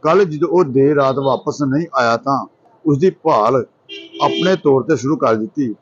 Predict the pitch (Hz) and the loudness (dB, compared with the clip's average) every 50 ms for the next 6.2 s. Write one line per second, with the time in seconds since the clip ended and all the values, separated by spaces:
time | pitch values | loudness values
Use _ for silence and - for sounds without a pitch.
0 | _ _ - 170 170 143 - - 139 131 156 180 175 156 156 127 98 - _ _ | _ _ -4 -2 -2 -2 -2 -2 0 2 2 2 2 2 0 0 -2 -4 _ _
1 | _ _ _ _ _ - 160 175 202 381 - - - 120 160 156 139 151 131 165 | _ _ _ _ _ -4 -2 0 0 -2 -2 -4 -4 -2 -2 -2 -2 -2 -2 0
2 | 156 143 147 151 147 139 120 - - 120 104 - 110 98 92 - - - - _ | 0 2 2 2 2 0 0 -2 -4 -6 -4 -2 -2 -2 -2 -4 -8 -14 -20 _
3 | _ _ - - - 127 135 147 156 196 180 170 170 175 190 190 165 - 147 139 | _ _ -10 -4 -2 -2 0 2 0 0 0 0 0 0 0 -2 -2 -2 -2 -4
4 | 120 120 151 160 156 147 139 127 127 127 110 127 156 156 - - 175 185 180 - | -2 0 -2 0 0 0 0 0 0 -2 0 0 0 0 2 2 0 0 0 -2
5 | - 156 131 120 165 175 175 - - 123 - - 147 139 151 165 147 131 110 110 | -4 -2 0 0 0 -2 -2 -6 -12 -8 -4 -4 -2 0 0 0 2 2 0 0
6 | 113 110 107 | 0 -2 -2